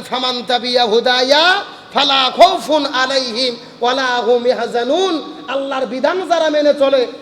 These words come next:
এদের কোনো ভয় নাই, কোনো টেনশন নাই, সমস্ত বিপদ থেকে আমার আল্লাহই তাদেরকে হেফাজত করবে। তাহলে বলতেছিলাম, আল্লাহ রাব্বুল আলামিন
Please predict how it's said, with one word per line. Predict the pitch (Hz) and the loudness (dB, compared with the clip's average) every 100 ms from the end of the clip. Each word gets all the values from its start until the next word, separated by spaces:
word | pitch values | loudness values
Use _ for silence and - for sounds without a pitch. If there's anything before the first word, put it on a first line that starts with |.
| - | -2
এদের | 247 285 269 | 4 4 4
কোনো | 269 269 | 0 -2
ভয় | 202 262 269 | 0 0 2
নাই, | 262 247 | 0 -2
কোনো | 262 254 | -4 -2
টেনশন | 247 277 262 262 254 | 0 0 0 -2 0
নাই, | 254 240 - - | -2 -4 -6 -14
সমস্ত | - 311 392 - 339 | 0 2 2 0 -2
বিপদ | 285 254 285 - | -2 0 -2 0
থেকে | 254 247 262 - - | 0 2 0 -2 -6
আমার | 233 240 | -2 0
আল্লাহই | 233 220 226 381 - | 0 -2 2 2 2
তাদেরকে | 285 254 247 | 2 2 2
হেফাজত | 180 202 208 196 175 180 175 | -2 -2 -2 -6 -6 -10 -6
করবে। | 165 135 120 - - - - - - - - - - - - - - - _ - | -6 -4 -8 -10 -14 -20 -20 -18 -18 -18 -20 -20 -20 -20 -20 -20 -20 -20 _ -4
তাহলে | 302 311 | 0 2
বলতেছিলাম, | 302 302 311 302 311 294 | 2 0 -4 -2 -2 -2
আল্লাহ | 294 285 | -4 -4
রাব্বুল | 285 262 285 | -4 -2 -2
আলামিন | 277 277 285 277 | -2 -4 -6 -8